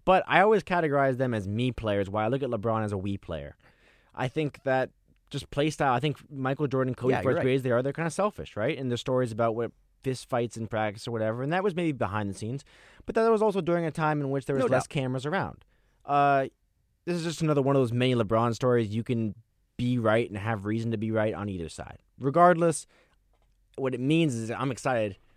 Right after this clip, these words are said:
Speaker 1: for the N B A playoffs, which are just around the corner.
Speaker 2: It just seems like also, like, the Cavs panic meter is way too high, a-, and they're
Speaker 1: Yeah.
Speaker 2: freaking out, like, w-, with
Speaker 1: I
Speaker 2: stuff
Speaker 1: wonder
Speaker 2: like
Speaker 1: why.
Speaker 2: that and all that. It just is bizarre to me. You guys are the defending champs. You have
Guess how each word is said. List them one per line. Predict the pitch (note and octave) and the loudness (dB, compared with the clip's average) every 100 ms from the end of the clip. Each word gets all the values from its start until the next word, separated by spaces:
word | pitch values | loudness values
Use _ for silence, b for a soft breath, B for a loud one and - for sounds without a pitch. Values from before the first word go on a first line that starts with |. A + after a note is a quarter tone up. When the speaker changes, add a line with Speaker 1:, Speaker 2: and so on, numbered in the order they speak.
| _ | _
Speaker 1:
for | - D3 | -4 -2
the | A2+ | -2
N | A2 | -4
B | G#2 G2 | -4 -6
A | |
playoffs, | F#2 G#2+ G2 F#2 | -6 -6 -6 -6
which | G2 | -10
are | |
just | G2+ A2 | -12 -10
around | G2+ F2+ | -8 -8
the | E2 | -10
corner. | - F2 E2 - - | -12 -12 -12 -16 -16
Speaker 2:
It | F3+ | -6
just | D4+ | -4
seems | - C#4 | 0 0
like | G#3+ D#3 | 2 0
also, | C3 D#3 D#3 | 0 0 -2
like, | B2+ A2+ | -2 -6
the | B2+ | -8
Cavs | - B2+ C3+ | -2 -2 -2
panic | - B2+ B2+ B2 | -4 -6 -6 -6
meter | A#2+ G#2+ G2+ | -6 -6 -6
is | G2+ | -8
way | G2+ C#3 D#3 | -8 -4 -4
too | D3 C#3+ A2 | -4 -6 -6
high, | - G#2+ G#2+ G2+ - | -4 -2 -2 -2 -4
a-, | A2+ | -6
and | A#2+ A#2 | -6 -4
they're | A2 | 0
Speaker 1:
Yeah. | D#3 G#2+ F2 | 2 2 2
Speaker 2:
freaking | B2+ | -2
out, | B2+ A#2+ | -4 -4
like, | A2 G#2 _ | -6 -8 _
w-, | G#2+ E2 | -14 -8
with | A2+ | 2
Speaker 1:
I | D3 | 4
Speaker 2:
stuff | |
Speaker 1:
wonder | E3 A#3+ G#3+ | 6 6 6
Speaker 2:
like | - | 6
Speaker 1:
why. | C3+ G#2 | 6 6
Speaker 2:
that | B2 | 2
and | A#2+ | -2
all | A#2 B2 | -2 -2
that. | A#2+ A#2+ | -2 -4
It | C3+ | -2
just | F#3+ - | -4 -2
is | E3 | -6
bizarre | A2+ C3 G2+ C#3 F3 | -4 -8 -2 2 2
to | |
me. | E3 | 2
You | D#3 | 0
guys | C#3 C3 | 0 -2
are | |
the | A#2 | -4
defending | A#2 - D3 E3 C#3 | -8 -4 -4 -2 -4
champs. | - C3+ C3+ C3 - - - _ _ _ _ | -4 -4 -4 -6 -10 -20 -20 _ _ _ _
You | - C3+ | -8 -6
have | A#2 D#3+ E3+ | -2 0 0